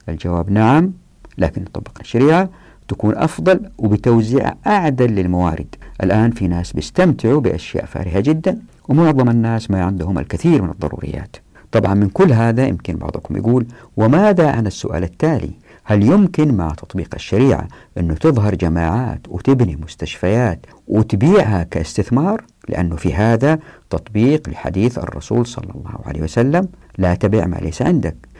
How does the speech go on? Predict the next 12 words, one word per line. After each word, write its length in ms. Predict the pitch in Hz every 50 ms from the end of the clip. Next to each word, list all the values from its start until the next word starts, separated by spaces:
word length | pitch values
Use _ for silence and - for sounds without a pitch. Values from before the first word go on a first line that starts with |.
| - - -
في 60 | -
الحالة 380 | - - - 101 92 87 98 113
هذه 100 | 127 123
المستشفى 420 | 92 82 - - - - - 107
موجود 440 | 113 131 139 151 196 208 151 90 - - -
وممكن 280 | 87 87 92 - 120 123
شراؤه، 380 | - 170 175 156 120 - 85 - - _ _ - _ _ _
من 260 | 117 127 180 214 226
سيقوم 640 | 214 - - 180 160 151 131 139 - 170 185 151 117
بشراء 400 | - - - 104 117 127 - - 82
هذا 180 | 110 117 107 87
المستشفى؟ 520 | 73 - - - - 110 - - -